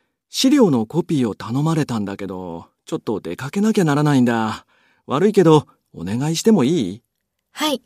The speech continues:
Speaker 2: 明日の会議で使う資料ですよね。
Speaker 1: うん、そう。それから、コピーが終わったら、会議室に椅子と机を並べておいてもらえるかな？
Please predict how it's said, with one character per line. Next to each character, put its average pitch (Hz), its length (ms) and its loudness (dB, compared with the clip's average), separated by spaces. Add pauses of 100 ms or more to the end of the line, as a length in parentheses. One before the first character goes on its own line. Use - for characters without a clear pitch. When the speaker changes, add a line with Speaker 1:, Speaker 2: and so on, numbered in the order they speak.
(580)
Speaker 2:
明 233 80 2
日 381 220 0
の 370 180 -2
会 339 300 -4
議 247 160 2
で 196 180 -4
使 - 300 -2
う 247 80 2
資 254 220 0
料 202 200 0
で 175 140 -4
す - 120 -6
よ 147 120 -10
ね。 220 320 -2 (440)
Speaker 1:
う 143 80 0
ん、 127 380 2 (140)
そ 120 400 -6
う。 - 880 -20
そ 147 140 -2
れ 196 100 2
か 202 100 0
ら、 190 380 4 (400)
コ 240 160 2
ピ 233 220 4
ー - 20 6
が 127 180 2
終 95 160 0
わ 123 60 2
っ - 20 -14
た 139 160 -4
ら、 101 300 -4 (340)
会 160 240 0
議 214 160 2
室 139 220 -2
に 98 320 -2 (100)
椅 117 80 -6
子 - 160 -6
と 220 160 0
机 202 400 0
を 190 240 2
並 131 240 -2
べ 180 100 0
て 214 100 -2
お 226 60 2
い 220 60 2
て 185 60 0
も 131 120 4
ら 123 120 2
え 127 40 2
る 135 60 2
か 117 120 -2
な？ 110 440 -6